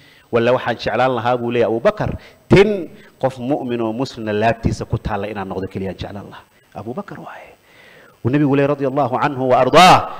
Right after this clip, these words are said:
"Qof kastoo gacan nagu lahaa tiisa waa u celinay. Waxaan ka ahayn Abu Bakar radiyallahu anhu wa ardaa." Allahu akbar. Ummaddaa ninkii ugu qiimaha badnaa bacda rasuulihaa sallallahu alayhi wa sallam, Abu Bakar baa sidaa leh.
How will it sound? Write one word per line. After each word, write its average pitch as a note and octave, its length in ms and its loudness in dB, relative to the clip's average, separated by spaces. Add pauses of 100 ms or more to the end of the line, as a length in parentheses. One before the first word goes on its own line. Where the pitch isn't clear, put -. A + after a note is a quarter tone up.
(140)
"Qof G#3 220 4
kastoo F3 320 4
gacan D#3 260 6
nagu E3 160 2
lahaa D#3+ 220 8
tiisa F3+ 340 2
waa D#3+ 160 10
u G3 80 10
celinay. E3 320 8
Waxaan G3 300 8
ka A#3 80 8
ahayn B3 320 6 (560)
Abu - 180 -6
Bakar G2+ 320 -8
radiyallahu F2+ 320 -16
anhu F2+ 240 -16
wa - 80 -18
ardaa." - 320 -20 (960)
Allahu G#2+ 320 -2
akbar. - 280 -12 (580)
Ummaddaa A2+ 340 -6
ninkii A#2 240 -12
ugu A2+ 160 -8
qiimaha A#2 400 -10
badnaa B2 400 0 (640)
bacda G2+ 240 -4
rasuulihaa A2 480 -8
sallallahu F2+ 400 -14
alayhi - 240 -14
wa - 80 -14
sallam, - 220 -16 (100)
Abu - 160 -12
Bakar - 320 -8 (920)
baa G#2 100 -6
sidaa G2+ 320 -6
leh. - 160 -18